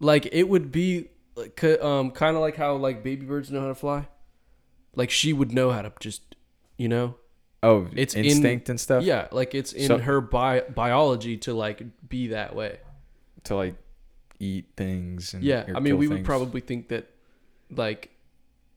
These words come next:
Speaker 2: I mean, it's
Speaker 1: she
Speaker 2: not
Speaker 1: belongs in a different classroom or something like that.
Speaker 2: You're trying to say she'd be retarded, Seth?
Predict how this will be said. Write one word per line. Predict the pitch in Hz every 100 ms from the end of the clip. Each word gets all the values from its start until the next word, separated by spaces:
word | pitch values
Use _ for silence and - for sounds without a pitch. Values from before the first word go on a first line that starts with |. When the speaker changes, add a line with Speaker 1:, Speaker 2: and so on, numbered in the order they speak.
| -
Speaker 2:
I | 117
mean, | 127
it's | 127 123
Speaker 1:
she |
Speaker 2:
not | 147 139
Speaker 1:
belongs | 127 123 113
in |
a | 110
different | 107 101 92
classroom | 117 107 107 107 104
or | 104
something | 107 107 - -
like | -
that. | - 55 - - - - - _ _ _ _ _ _ _ _ _ -
Speaker 2:
You're | 92
trying | - 95
to | 87
say | 90
she'd | - 85
be | 92
retarded, | 87 - 90 87 92 -
Seth? | 98